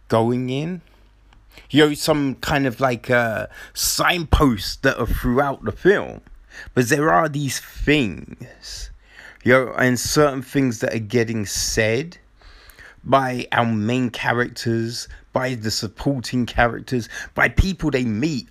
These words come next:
along the way. So, yeah, it, it, it, it's, uh, it is interesting,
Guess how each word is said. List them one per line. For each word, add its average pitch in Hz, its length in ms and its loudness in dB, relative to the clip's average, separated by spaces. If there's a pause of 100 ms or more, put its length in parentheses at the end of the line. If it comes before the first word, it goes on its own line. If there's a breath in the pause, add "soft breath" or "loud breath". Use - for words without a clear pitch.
(120)
along 120 480 2
the 110 80 -4
way. 98 580 -6 (380 loud breath)
So, 127 760 2 (460 loud breath)
yeah, 139 380 2 (100)
it, 143 240 -2
it, 131 480 -2
it, 143 240 -4
it's, 139 440 -4
uh, 131 440 0 (1200 soft breath)
it 160 180 0
is 156 380 4
interesting, 131 1400 2